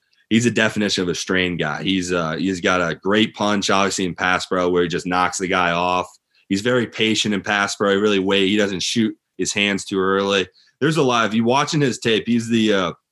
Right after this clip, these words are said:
he's the best offensive tackle in the draft this year, in my opinion. And I just think watching his tape, that is, that's just how you play football. He's the definition of a, a grit guy. He's, uh,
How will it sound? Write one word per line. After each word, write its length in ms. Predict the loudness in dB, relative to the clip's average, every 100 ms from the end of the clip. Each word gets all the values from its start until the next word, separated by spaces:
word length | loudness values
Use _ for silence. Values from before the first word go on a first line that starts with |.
| _ _ _ -4
he's 160 | 0 0
the 60 | 2
best 260 | 0 2 2
offensive 320 | 0 -2 -2
tackle 320 | -2 0 -2
in 60 | -4
the 60 |
draft 360 | 0 0 2 0
this 200 | -2 0
year, 360 | 2 2 0 -4 _ _ _ -6
in 60 | 0
my 140 | 0
opinion. 420 | 0 -2 -2 -2 0
And 100 | 0
I 80 |
just 160 | 0 -2
think 160 | -2 0
watching 320 | 2 2 2
his 160 | 0 0
tape, 300 | 0 0 0
that 200 | 0 0
is, 420 | -2 -6 -12 -10 0
that's 260 | 2 2
just 160 | 0 0
how 60 | 0
you 140 | 0
play 160 | -2 -4
football. 480 | -4 -4 -8 -12 -14 _ -2
He's 140 | 0 2
the 60 |
definition 640 | 2 0 0 -2 -2 -2
of 120 | -2 -2
a, 140 | -2
a 100 | -2
grit 300 | 0 0 0
guy. 240 | -2 -2 0
He's, 280 | 0 0 0
uh, 300 | 0 -2